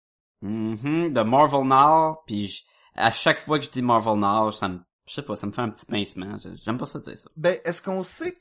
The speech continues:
Speaker 2: comment ça va s'appeler après, euh, Secret Wars ?
Speaker 1: Je sais, aucune idée. Je suis tellement pas à jour dans tout ce qui se passe de Marvel, puis toutes les répercussions du Doom World, puis de Secret,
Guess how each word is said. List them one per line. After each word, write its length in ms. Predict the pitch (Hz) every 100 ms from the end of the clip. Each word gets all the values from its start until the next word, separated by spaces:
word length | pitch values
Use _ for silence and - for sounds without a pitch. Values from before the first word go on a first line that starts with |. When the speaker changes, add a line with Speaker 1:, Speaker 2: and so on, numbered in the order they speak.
| _ -
Speaker 2:
comment 880 | 202 175 170 170 196 220 233 233 240
ça 260 | - 143
va 140 | 117 131
s'appeler 720 | - 127 104 143 151 190 196 -
après, 760 | 127 - 127 135 143 151 160
euh, 200 | 107 110
Secret 420 | 107 - 123 123 104
Wars ? 420 | 107 101 78 50 - - _ _ _ _ _ _ _ _ _ _ _ _ _ _ _ _ _ _ _ -
Speaker 1:
Je 80 | 107
sais, 140 | - -
aucune 300 | 113 110 95
idée. 280 | 87 95 - _ _ -
Je 80 |
suis 60 | -
tellement 280 | 127 135 135
pas 400 | - 156 165 165 - _
à 160 | 120 117
jour 640 | 113 110 127 160 165 123
dans 180 | 113 107
tout 100 | -
ce 80 | -
qui 80 | -
se 80 | -
passe 400 | 131 139 139 123
de 220 | 113 104
Marvel, 680 | 101 101 104 117 131 139 131
puis 100 | 117
toutes 180 | - 117
les 160 | 120 110
répercussions 760 | 113 120 - - - 120 131
du 160 | 113 104
Doom 320 | 117 117 107
World, 480 | 113 117 123 123 120
puis 80 | -
de 80 |
Secret, 400 | 107 - 110 107